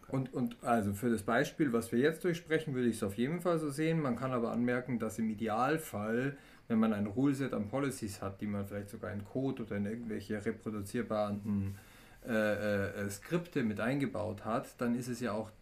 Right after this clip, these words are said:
Speaker 2: nicht mehr so schwierig, das auf andere Plattformen zu übertragen,
Speaker 1: Richtig.
Speaker 2: weil man,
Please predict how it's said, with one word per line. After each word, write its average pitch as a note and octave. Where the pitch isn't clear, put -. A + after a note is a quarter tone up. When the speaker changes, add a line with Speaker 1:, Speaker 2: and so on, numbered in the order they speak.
Speaker 2:
nicht D3
mehr A2+
so G#2+
schwierig, A#2
das G#2+
auf G2
andere A#2+
Plattformen G2+
zu G2+
übertragen, G2+
Speaker 1:
Richtig. F#2+
Speaker 2:
weil A2+
man, A#2